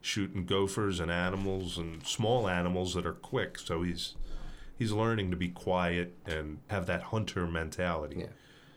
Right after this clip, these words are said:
Speaker 2: And he says,
Speaker 1: And
Speaker 2: uh,
Speaker 1: add in the rejection and the sense of hate that he's feeling from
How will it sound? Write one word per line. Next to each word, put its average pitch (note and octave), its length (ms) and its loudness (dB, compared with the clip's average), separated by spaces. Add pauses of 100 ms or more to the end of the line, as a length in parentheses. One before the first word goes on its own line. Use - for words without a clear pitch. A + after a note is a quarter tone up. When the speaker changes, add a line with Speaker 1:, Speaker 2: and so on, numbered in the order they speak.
(840)
Speaker 2:
And F2 100 0
he F2 40 2
says, E2+ 340 2
Speaker 1:
And F#2 200 2
Speaker 2:
uh, F2 40 -6 (140)
Speaker 1:
add A#2 220 4
in A#2+ 140 4
the G#2+ 100 4
rejection G#2 920 2 (340)
and F2 160 0
the D#2 60 -2
sense F#2 320 0
of - 140 -6
hate A#2+ 460 -2
that F2+ 160 2
he's F2 160 0
feeling G#2+ 480 2
from - 220 -6